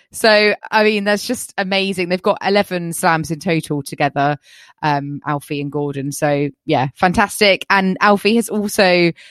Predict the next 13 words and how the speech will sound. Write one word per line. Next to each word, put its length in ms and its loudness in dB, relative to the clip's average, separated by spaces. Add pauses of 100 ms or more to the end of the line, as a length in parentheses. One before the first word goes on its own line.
(500)
won, 560 4
uh, 520 4
the 80 -2
French 260 0
Open 400 0
singles 800 -4
title 340 -2
as 140 -8
well. 200 2
He 100 -2
beat 200 -2
Shingo 380 0
Kaneda. 640 2